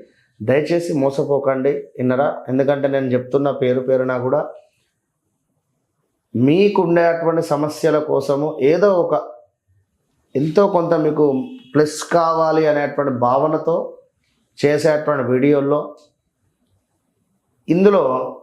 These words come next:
వారు ఈ వీడియోలో బిట్లను కట్ చేసి వారికి అనుగుణంగా వేసుకొని వారి నెంబర్ వేసుకొని వారు ఏదో చేసేటువంటి దాంట్లో అబ్జర్వ్ చేసుకొని ముందుకు వెళ్ళండి దయచేసి అని చెప్తున్నాను. ఒకసారి లైవ్లో వారికి కాల్ చేసే ప్రయత్నం చేద్దాం.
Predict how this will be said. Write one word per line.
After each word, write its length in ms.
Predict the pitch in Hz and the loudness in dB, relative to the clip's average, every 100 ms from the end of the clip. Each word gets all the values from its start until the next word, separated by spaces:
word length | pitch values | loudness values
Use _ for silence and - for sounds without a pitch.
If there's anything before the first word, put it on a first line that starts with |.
| - | -8
వారు 640 | 135 135 165 196 180 156 160 | 0 2 4 2 2 2 0
ఈ 80 | |
వీడియోలో 400 | 143 151 160 175 | 2 2 2 2
బిట్లను 400 | 147 143 - 180 | 2 -2 0 -2
కట్ 340 | 175 143 139 170 | 0 -4 -4 -2
చేసి 420 | 165 170 165 165 | -2 0 -2 -2
వారికి 360 | 135 135 151 147 | 0 2 0 -2
అనుగుణంగా 440 | 147 151 160 160 | -4 -2 -2 -2
వేసుకొని 460 | 151 151 151 160 156 | 0 0 -2 -4 -2
వారి 180 | 151 135 | -2 -2
నెంబర్ 260 | 139 151 | 0 0
వేసుకొని 680 | 151 147 143 143 147 147 151 143 | 2 0 -2 -2 -2 -4 -8 0
వారు 160 | 139 | 0
ఏదో 400 | 135 139 147 - - _ _ _ 139 | 2 0 0 -2 -18 _ _ _ -2
చేసేటువంటి 540 | 135 143 131 135 135 123 | 0 2 0 -2 -4 0
దాంట్లో 560 | 127 123 147 170 - _ _ _ _ _ _ _ _ - | -2 -2 -4 -4 -10 _ _ _ _ _ _ _ _ -10
అబ్జర్వ్ 480 | 113 113 165 165 - | -8 0 0 0 0
చేసుకొని 340 | 139 - 165 160 | -2 0 0 0
ముందుకు 360 | 135 135 127 | 0 0 2
వెళ్ళండి 320 | 127 127 139 | 0 0 -2
దయచేసి 480 | 123 120 120 123 123 | -2 -2 -2 -4 -2
అని 140 | 123 117 | -2 -4
చెప్తున్నాను. 460 | - 123 123 143 | -4 -2 0 0
ఒకసారి 260 | 123 135 120 | -2 -4 -2
లైవ్లో 400 | 113 123 147 147 | 0 0 0 0
వారికి 300 | 123 117 - | 0 -2 -4
కాల్ 280 | 107 120 117 | -2 0 -2
చేసే 200 | 110 107 107 | -4 -6 -6
ప్రయత్నం 320 | 98 123 131 123 | -6 -6 -8 -6
చేద్దాం. 260 | 104 104 | -8 -8